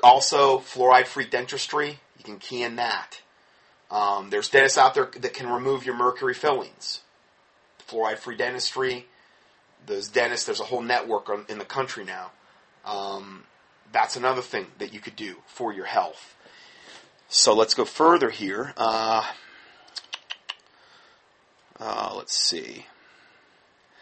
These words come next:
Uh, avoid items. Okay, as you remove toxic items from in and around your home, replace them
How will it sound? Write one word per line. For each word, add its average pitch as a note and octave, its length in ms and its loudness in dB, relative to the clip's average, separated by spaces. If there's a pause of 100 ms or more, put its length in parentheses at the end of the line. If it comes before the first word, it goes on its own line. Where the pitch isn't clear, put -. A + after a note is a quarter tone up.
(420)
Uh, G2 120 0
avoid A#2+ 280 4
items. A#2+ 680 4
Okay, A2 240 -6
as G#2 140 -2
you C3+ 80 -2
remove D3 180 0
toxic E3+ 500 6
items C#3 520 4 (120)
from B2 200 -2
in B2+ 160 -2
and B2+ 100 -2
around A#2 300 4
your G#2+ 80 -6
home, A2+ 280 -4
replace B2 380 0
them B2 320 2